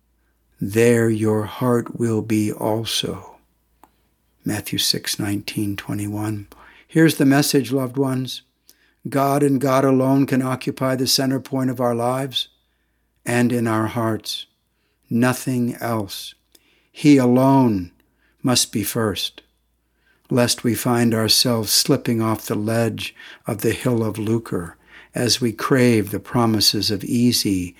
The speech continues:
and temporary riches. Now let's turn our attention to Lot's wife. First, I'll read from the text.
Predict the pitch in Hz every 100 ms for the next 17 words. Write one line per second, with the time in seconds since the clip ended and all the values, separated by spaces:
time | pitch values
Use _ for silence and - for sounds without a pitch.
0 | - - - 113 104 98 92 - 120 110
1 | 107 101 98 90 87 98 98 - 87 92
2 | - - _ _ _ _ _ _ _ _
3 | _ _ _ _ _ - _ - 123 135
4 | 127 123 - - 131 120 110 98 95 120
5 | 107 117 104 101 92 95 95 - - 90
6 | 80 - - _ _ - _ _ _ -
7 | 135 113 - 127 110 120 117 - 101 92
8 | 95 - - - -